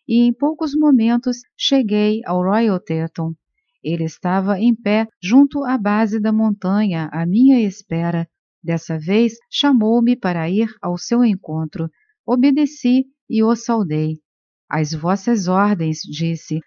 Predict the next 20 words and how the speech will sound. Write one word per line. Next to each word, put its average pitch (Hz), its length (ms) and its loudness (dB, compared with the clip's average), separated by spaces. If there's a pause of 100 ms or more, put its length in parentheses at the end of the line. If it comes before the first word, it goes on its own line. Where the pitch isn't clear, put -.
(120)
caminhando 196 640 2
para 175 320 -2
ele. 160 420 -4 (340)
Sorrindo, 269 760 4
ele 247 240 4
me 226 160 2
respondeu: 175 760 -2 (280)
"Temos 214 380 0
que - 140 -8
trabalhar, 196 720 0 (100)
vamos?" 208 640 2 (560)
Eu 269 180 4
era 214 380 2
perfeitamente 175 920 -2
sabedor 170 640 -4
da 196 120 -2
direção 170 600 -2
em 247 160 4
que 240 160 -2
viajávamos, 175 1000 -2